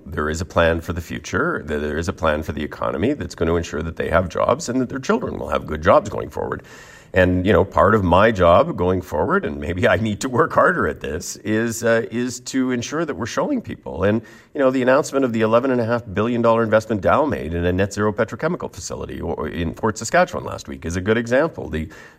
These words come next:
the, uh, ultra low carbon hydrogen facility that Air Products is building in, in Edmonton. There are examples all across the country, but perhaps I need to be selling that a little bit more, more, uh, strongly.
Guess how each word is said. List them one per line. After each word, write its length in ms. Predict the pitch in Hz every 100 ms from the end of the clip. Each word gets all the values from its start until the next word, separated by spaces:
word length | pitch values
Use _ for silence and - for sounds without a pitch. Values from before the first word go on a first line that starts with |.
| -
the, 480 | 80 82 80 82
uh, 200 | 80 80 -
ultra 260 | 95 101 110
low 140 | 110
carbon 300 | 113 113 120
hydrogen 420 | 110 156 139 82
facility 500 | 90 - 85 87 92
that 120 | 90
Air 100 | 95
Products 340 | 98 104 107 -
is 100 | 104
building 320 | 107 110 113
in, 220 | 113 110
in 140 | 95 110
Edmonton. 420 | 135 233 - -
There 140 | - 135
are 20 |
examples 440 | 135 139 147 139
all 240 | - 131 143
across 280 | - 131 -
the 60 |
country, 340 | - 165 - 85
but 380 | 82 - _
perhaps 340 | - 104 147 -
I 120 | 135
need 200 | 143 139
to 60 | 127
be 100 | 127
selling 320 | 117 127 135
that 160 | 127
a 20 | 127
little 200 | 123 127
bit 140 | 139
more, 260 | 135 139 139
more, 380 | 127 131 127 127
uh, 60 |
strongly. 380 | 131 131 147 -